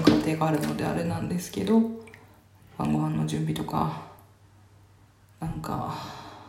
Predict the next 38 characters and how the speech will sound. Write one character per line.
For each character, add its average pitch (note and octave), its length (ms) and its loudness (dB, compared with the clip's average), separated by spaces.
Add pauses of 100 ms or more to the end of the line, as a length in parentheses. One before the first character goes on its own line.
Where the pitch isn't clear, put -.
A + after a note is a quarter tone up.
(840)
風 - 140 -4
呂 D#3+ 80 0
の D#3+ 100 2
掃 E3 220 -2
除 D#3+ 180 -2
と D3+ 80 -2
か、 D3 460 -2 (1000)
洗 D#3 240 -4
濯 D#3 220 -2
と D3 100 0
か、 - 260 -2 (1040)
ち - 120 -12
ょ - 20 -6
こ - 100 -10
ち - 120 -8
ょ - 20 -6
こ - 160 -4
と - 320 0 (640)
や D#3 100 2
っ D3+ 40 2
て D3+ 200 -2
い D3+ 180 2
る D#3 80 2
の D#3+ 160 2
で D#3+ 60 2
す - 160 -4
が、 D#3 160 -2 (880)
お D3+ 60 -6
母 D3+ 180 0
さ D#3 160 -2
ん D#3 60 0
っ D#3 40 -6
て D3+ 80 -2
偉 D3+ 120 0
大 E3 200 0
で F#3+ 120 -2
す F3+ 140 -2
ね。 F3+ 360 2